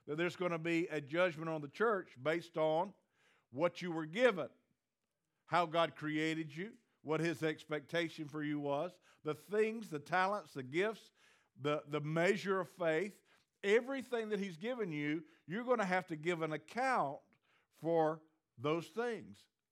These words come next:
How well you advance the kingdom. You know, one of the things, when I was early on in Christianity,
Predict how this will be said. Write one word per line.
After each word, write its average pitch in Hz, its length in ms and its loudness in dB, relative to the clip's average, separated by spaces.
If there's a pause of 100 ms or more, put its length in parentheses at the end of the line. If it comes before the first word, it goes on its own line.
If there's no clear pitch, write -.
(380)
How 202 320 4
well 175 580 2 (160)
you 147 160 0
advance 156 400 0
the 170 120 -12
kingdom. 202 440 -8 (260)
You 156 80 -8
know, 160 100 0
one 208 260 -2
of 220 160 -6
the 175 80 -4
things, 147 300 -6
when 151 120 -4
I 170 120 0
was 165 260 -6
early 208 320 -6
on 190 220 -2
in 123 100 -8
Christianity, 147 880 -10